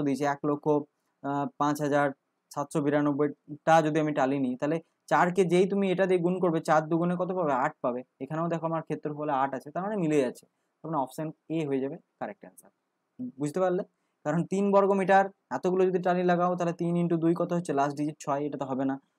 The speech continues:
ছয়ের সাথে এখানে জিরো আছে, হবে না। পাঁচের সাথে এখানে জিরো দিয়ে গুণ করবে, লাস্টে জিরো আসবে না। তাহলে কারণ আমার এই দুটো গুণ করলে আমার ক্ষেত্রফলের লাস্ট ইউনিট ডিজিটে কত আসবে? আট। এটা something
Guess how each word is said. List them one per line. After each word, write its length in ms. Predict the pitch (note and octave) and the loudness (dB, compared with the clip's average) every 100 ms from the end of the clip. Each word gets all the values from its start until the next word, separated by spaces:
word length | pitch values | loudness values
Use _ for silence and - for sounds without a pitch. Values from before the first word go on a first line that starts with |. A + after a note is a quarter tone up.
| _ | _
ছয়ের 200 | - E3+ F3+ | 0 0 2
সাথে 120 | F#3 | -2
এখানে 160 | F3+ F3+ D3+ | 0 0 0
জিরো 140 | D#3+ F3 | 6 6
আছে, 160 | E3+ F3 F3+ - | 6 0 -6 -6
হবে 160 | B2+ C#3 | -4 -4
না। 60 | C3+ - _ _ - | -6 -10 _ _ -6
পাঁচের 240 | C3+ E3 | -4 -4
সাথে 140 | F3 E3+ | -2 -2
এখানে 160 | E3 D#3 | 0 0
জিরো 120 | D3+ D#3+ | 0 0
দিয়ে 100 | D3 | 0
গুণ 100 | D#3 D#3 | 0 -2
করবে, 140 | E3+ E3 | -2 -2
লাস্টে 220 | C#3 D3 C#3 | -2 -4 -4
জিরো 140 | D3 F#3+ - C3 | -4 -6 -8 -4
আসবে 220 | C3+ C3+ C#3 | -4 -2 -2
না। 60 | C3+ - _ | -4 -10 _
তাহলে 180 | C3+ C3 | -10 -2
কারণ 160 | C#3 D3+ D3 | 0 2 2
আমার 140 | D3 D3 | 2 2
এই 60 | D3 | 0
দুটো 140 | D3 D3 | -2 0
গুণ 100 | D3 D3+ | 0 0
করলে 140 | D3+ D3 | 0 0
আমার 120 | D3 | 0
ক্ষেত্রফলের 520 | D3+ C#3+ D3+ D3 C#3+ C#3 | -4 -8 -6 -2 -2 0
লাস্ট 200 | C3+ D#3 D3+ | 0 0 -4
ইউনিট 200 | D3 D3+ C#3+ | -2 -2 -2
ডিজিটে 220 | C#3 D3 D#3 | -4 -4 -4
কত 100 | F3 | -4
আসবে? 160 | F3+ A#2+ G#2+ | -4 -4 -4
আট। 80 | G#2 - | -6 -8
এটা 100 | D#3+ G3+ | -10 -4
something 260 | F#3+ F3+ | -2 -2